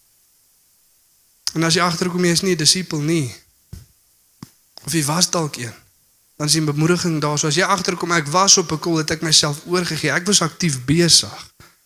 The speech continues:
Maar ek het bietjie passief geraak, het van die pad af gedwaal. Ek's nie meer so aktief besig soos wat ek veronderstel is om te wees nie." Dan staan die bemoediging. Hebreërs twaalf vers twaalf sê,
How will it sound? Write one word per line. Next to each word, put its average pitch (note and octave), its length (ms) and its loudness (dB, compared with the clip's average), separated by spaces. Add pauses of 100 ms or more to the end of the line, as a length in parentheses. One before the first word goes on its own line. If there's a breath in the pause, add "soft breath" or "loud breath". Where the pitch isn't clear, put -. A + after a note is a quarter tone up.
(1120)
Maar D#3 120 -2
ek D#3+ 40 -8
het E3 80 -10
bietjie D#3+ 200 -6
passief E3 360 4
geraak, D3+ 360 0
het C#3+ 140 -4
van D3 100 -2
die C3+ 80 -2
pad E3+ 260 -2
af E3+ 120 0
gedwaal. C#3+ 520 2
Ek's - 140 2
nie E3+ 140 2
meer F#3 140 4
so E3+ 140 4
aktief D3+ 340 -4
besig E3 380 4
soos D3 100 2
wat D3+ 140 -2
ek D3 80 -6
veronderstel D#3 540 2
is D#3 160 4
om D#3+ 100 -4
te C#3+ 120 -2
wees C#3+ 320 2
nie." C#3+ 80 -2
Dan C3+ 100 0
staan F3 300 2
die F3+ 100 2
bemoediging. D3+ 600 0
Hebreërs D#3 400 4
twaalf F3 380 2
vers D#3 240 4
twaalf D#3+ 340 2
sê, B2 400 2